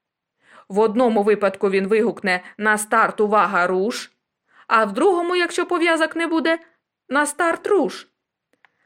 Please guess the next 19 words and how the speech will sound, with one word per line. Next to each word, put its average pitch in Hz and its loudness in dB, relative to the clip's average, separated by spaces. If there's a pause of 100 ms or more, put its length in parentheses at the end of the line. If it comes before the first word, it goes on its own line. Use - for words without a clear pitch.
(160)
А 233 0
я 302 2
все 277 0
ще 269 -4
чекатиму 254 0
на 233 2
увагу. 190 -2 (1400)
Він 311 0
помітив 339 0
мою 208 0
розгубленість 302 -2 (140)
і 339 0
зрозумів 269 -2
проблему 247 2
раніше, 226 -2
ніж 220 -2
я 202 -2
щось 220 -6
скажу. 226 -6